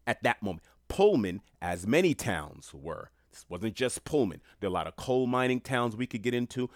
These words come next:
but we're gonna get into this because it's about Labor Day.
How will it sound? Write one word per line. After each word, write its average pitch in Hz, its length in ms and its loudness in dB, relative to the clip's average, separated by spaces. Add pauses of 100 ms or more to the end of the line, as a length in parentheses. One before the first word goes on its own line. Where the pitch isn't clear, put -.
(120)
but 98 120 -2
we're 98 100 -2
gonna 104 220 -2
get 95 200 -2
into 95 260 -6
this 87 260 -8
because - 320 -12
it's 82 140 -14
about 80 280 -12
Labor 80 260 -8
Day. 82 220 -16